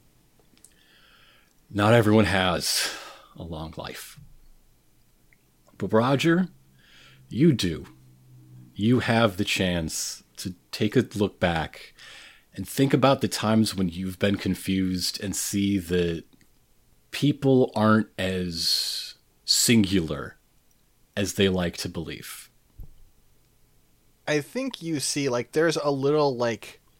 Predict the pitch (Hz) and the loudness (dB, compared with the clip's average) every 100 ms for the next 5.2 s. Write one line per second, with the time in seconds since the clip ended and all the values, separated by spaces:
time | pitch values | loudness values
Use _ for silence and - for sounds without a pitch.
0 | - 123 - 139 - 151 147 175 _ _ | 0 0 0 -4 -2 -2 -2 -6 _ _
1 | _ _ 123 117 127 123 120 120 107 113 | _ _ -2 0 2 2 2 -2 -4 -2
2 | 110 101 95 90 _ - 107 107 95 92 | 0 0 -2 -6 _ -14 -6 -4 -4 -6
3 | 87 _ _ _ _ 123 120 127 123 113 | -12 _ _ _ _ -4 2 2 2 -2
4 | 107 - - 120 110 113 - - 117 104 | -6 -14 -2 0 0 -2 -6 -6 -4 -4
5 | 110 | -6